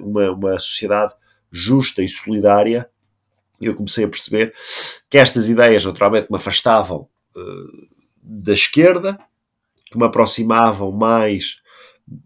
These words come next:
de um partido que tivesse posicionado no centro, centro-direita. Na altura, em Portugal, existiam dois partidos com maior expressão, eh, à direita do nosso espectro político, o Partido Social Democrata, o P S D e o C D S P P,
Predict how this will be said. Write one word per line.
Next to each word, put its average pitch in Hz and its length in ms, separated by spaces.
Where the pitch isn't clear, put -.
de 131 380
um 120 240
partido 117 360
que - 60
tivesse 110 320
posicionado 110 800
no 92 140
centro, 147 480
centro-direita. 135 960
Na 113 140
altura, 120 460
em 101 80
Portugal, 113 520
existiam 98 380
dois 104 160
partidos 104 640
com 87 160
maior 92 220
expressão, 95 760
eh, 92 300
à 85 100
direita 90 800
do 80 80
nosso 82 240
espectro - 420
político, - 640
o - 140
Partido 90 300
Social 90 200
Democrata, 87 420
o 80 60
P - 120
S - 200
D 92 100
e 85 40
o 80 40
C - 140
D 90 100
S 85 220
P 104 80
P, 135 380